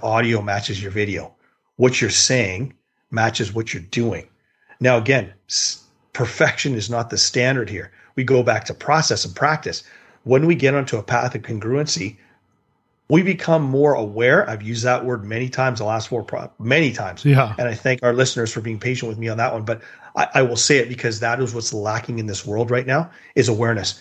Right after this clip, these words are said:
Speaker 1: And I didn't flinch when I said that. If we want market share in our lives, in our relationships, and with the people that matter to us most, and we want to continue to move forward at a pace and process that is meaningful to ourselves,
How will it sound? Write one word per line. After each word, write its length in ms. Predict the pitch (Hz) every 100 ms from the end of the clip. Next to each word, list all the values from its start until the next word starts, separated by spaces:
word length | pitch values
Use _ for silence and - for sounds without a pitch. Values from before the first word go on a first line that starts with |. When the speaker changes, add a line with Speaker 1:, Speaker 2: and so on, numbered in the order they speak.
| -
Speaker 1:
And 100 | 120
I 60 | 113
didn't 220 | 123 117
flinch 280 | - 117 113
when 120 | 117
I 40 |
said 240 | 98 110 98
that. 200 | 92 95 _ - - - _ -
If 180 | 123 113
we 240 | 127 165
want 340 | 170 143 143 117
market 340 | 110 120 -
share 280 | - 120 135
in 180 | 135 113
our 140 | 110
lives, 400 | 101 104 117 135
in 80 | 117
our 100 | 104
relationships, 680 | 98 101 131 - 127 151 151
and 80 | 107
with 100 | 98
the 60 | -
people 340 | - 135 131
that 220 | 110 101 -
matter 280 | 104 113
to 180 | 123 -
us 120 | 92 -
most, 400 | 101 180 - - - - - -
and 160 | 110
we 100 | 120
want 220 | 147 175 165
to 60 |
continue 460 | 131 113 107 139 135
to 100 | 113
move 240 | 110 127
forward 460 | - 117 123 127 127 _ _ -
at 120 | 120
a 60 | 95
pace 600 | - - 120 127 - - _ -
and 180 | 113 98
process 500 | - 123 123 123 -
that 280 | 113 101 - - -
is 160 | 101
meaningful 580 | 113 131 147 - 170 190 -
to 120 | 120
ourselves, 560 | 113 - 110 180 -